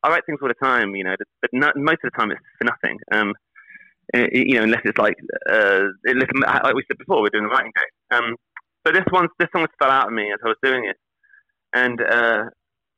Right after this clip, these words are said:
Zandy came in and said, "Oh man, that, that's a, that's a really lovely song." And I was like, "Oh, it's not, it, I can't, I don't wanna use that. I don't wanna use it." It's like,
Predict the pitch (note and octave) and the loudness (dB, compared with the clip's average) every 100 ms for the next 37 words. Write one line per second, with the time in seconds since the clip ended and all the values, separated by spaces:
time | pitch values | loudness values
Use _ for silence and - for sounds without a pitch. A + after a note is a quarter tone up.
0 | _ _ _ _ _ _ _ _ _ _ | _ _ _ _ _ _ _ _ _ _
1 | _ - F3+ E3+ D#3 D3 B2+ A#2+ A#2 B2 | _ 0 0 0 -6 -6 -2 -2 -4 -8
2 | B2+ C#3+ D3 E3 A#2+ C#3+ C3+ B2 A2+ B2 | -2 0 0 0 0 2 0 0 0 0
3 | - - B2+ A#2 - C3 - B2 A#2 B2+ | -2 -2 -4 -4 -8 -8 -2 -2 2 2
4 | B2 A#2 A#2 A#2+ A#2 - D3+ D3+ G#2 - | 2 2 2 2 0 0 2 2 -2 -4
5 | A#2 B2+ B2 D3+ D3+ B2+ - C#3+ C3+ B2+ | -2 0 0 2 2 2 0 -2 -2 -4
6 | B2+ - B2+ C3 B2 C3 B2+ B2 A#2+ B2 | -6 -4 0 0 0 -2 -2 0 0 0
7 | B2 B2 A#2 C3+ D3+ | -2 -4 -6 -6 -6